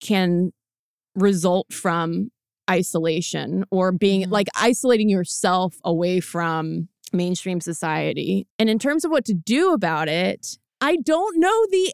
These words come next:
Speaker 1: answer. And if I claimed to know the answer, I would probably be wrong, because one thing that, that really struck me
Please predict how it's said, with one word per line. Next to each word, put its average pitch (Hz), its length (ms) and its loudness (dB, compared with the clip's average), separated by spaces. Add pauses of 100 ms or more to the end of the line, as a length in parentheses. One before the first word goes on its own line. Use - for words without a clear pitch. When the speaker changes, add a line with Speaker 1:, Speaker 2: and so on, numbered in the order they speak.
Speaker 1:
answer. 381 800 0
And 277 140 2
if - 200 -2
I 254 180 0
claimed 339 680 -2
to 339 140 0
know 277 160 2
the 269 180 -2
answer, 247 400 0
I 220 80 0
would 233 140 2
probably 294 400 0
be 320 160 0
wrong, 190 640 0
because 240 260 0
one 269 180 2
thing 285 260 2
that, 226 360 0
that 220 220 0
really 262 260 0
struck - 460 -4
me 208 360 2